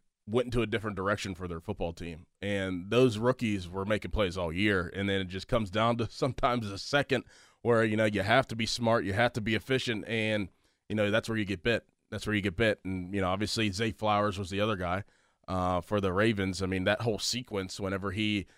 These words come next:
had the taunting penalty and then he fumbles the ball, uh, you know, that was their season right there. And that was on in, in the hands of two rookies, and then Jam-,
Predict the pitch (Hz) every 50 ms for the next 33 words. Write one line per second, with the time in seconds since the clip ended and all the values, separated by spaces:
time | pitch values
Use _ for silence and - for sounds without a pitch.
0 | _ _ - 113 117 110 - - 131 127 127 - 120 113 101 - 113 110 104 101
1 | 107 104 107 - _ _ _ _ _ _ - - 113 110 110 110 107 104 101 101
2 | 95 98 110 101 - 113 110 101 95 95 90 95 85 98 92 73 64 - _ _
3 | _ _ _ _ - 92 95 95 92 85 - - 95 98 95 90 95 110 113 101
4 | 107 85 85 80 - - 110 98 - - 64 69 - - - 65 64 - _ _
5 | _ _ _ _ - 95 98 95 95 92 95 90 95 95 92 95 90 - 110 98
6 | 95 - - 131 143 139 117 120 135 131 127 104 101 90 - - 131 120 107 113
7 | 104 113 110 95 104 110 113 107 101 101 104